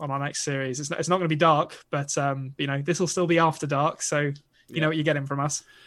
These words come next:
Speaker 2: Yeah, exactly. And I'm, I, even though we're gonna try not to that much, we probably will compare our f-, the future seasons
Speaker 1: <laughs>
Speaker 2: series
Speaker 1: Yeah.
Speaker 2: we do to Dark.
Speaker 1: Yeah.
Speaker 2: Uh, but at the same time, at the same time, we still do have Dark discussions on the channel. Obviously,
Speaker 1: Yeah.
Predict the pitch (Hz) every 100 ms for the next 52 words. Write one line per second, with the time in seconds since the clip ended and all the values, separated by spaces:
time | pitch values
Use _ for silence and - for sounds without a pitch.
0 | - 160 165 156 180 160 131 151 165 208
1 | 113 147 - _ _ _ - 220 240 220
2 | 208 190 170 165 - 160 147 139 185 160
3 | 160 151 143 151 170 - - - - _
4 | _ - 170 175 - 190 196 196 156 139
5 | 143 143 147 139 135 131 123 - 117 117
6 | - 123 131 - 147 151 165 208 - 254
7 | 240 202 202 190 170 165 160 147 143 139
8 | 135 127 151 131 113 95 - 139 143 143
9 | 139 135 - - - 196 156 196 - -
10 | 330 220 214 120 - - - 170 165 156
11 | 131 127 202 180 180 165 151 151 - -
12 | 143 - 147 143 156 156 175 175 143 139
13 | 147 208